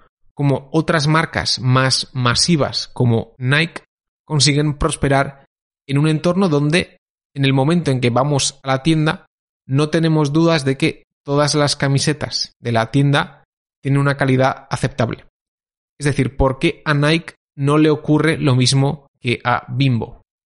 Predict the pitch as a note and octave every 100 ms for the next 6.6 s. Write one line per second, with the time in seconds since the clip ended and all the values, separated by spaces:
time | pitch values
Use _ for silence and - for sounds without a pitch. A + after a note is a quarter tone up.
0 | _ _ _ _ _ _ C#3+ C#3 E3+ E3+
1 | F3 E3+ E3+ C#3 D3+ C#3 B2 C3+ C#3+ C3+
2 | B2+ B2+ - B2 B2+ C#3+ D3 - _ _
3 | _ - C3+ C3+ C#3 C#3 - C#3+ B2+ B2+
4 | C#3+ C#3 C#3 F3 - _ _ _ _ _
5 | C3 C#3+ D3 C#3 B2+ C3 C3 B2+ C3+ C#3
6 | C3 C#3+ B2+ A#2+ A2+